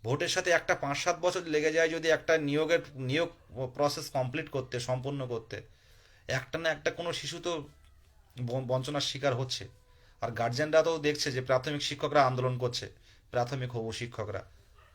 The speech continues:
তাদের নিয়োগের দাবিতে। স্কুল ছুট এমনি হচ্ছে না বা, আহ, সরকারি স্কুলে এমনি এমনি বাচ্চাদের,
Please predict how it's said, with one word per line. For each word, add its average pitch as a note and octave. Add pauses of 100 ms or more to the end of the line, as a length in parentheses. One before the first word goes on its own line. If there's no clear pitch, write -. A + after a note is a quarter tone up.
(280)
তাদের A#2+
নিয়োগের B2
দাবিতে। G2+ (1300)
স্কুল C#3
ছুট D3
এমনি C#3+
হচ্ছে C#3
না C#3+
বা, C3
আহ, G#2
সরকারি B2+
স্কুলে B2
এমনি B2
এমনি B2+
বাচ্চাদের, A2+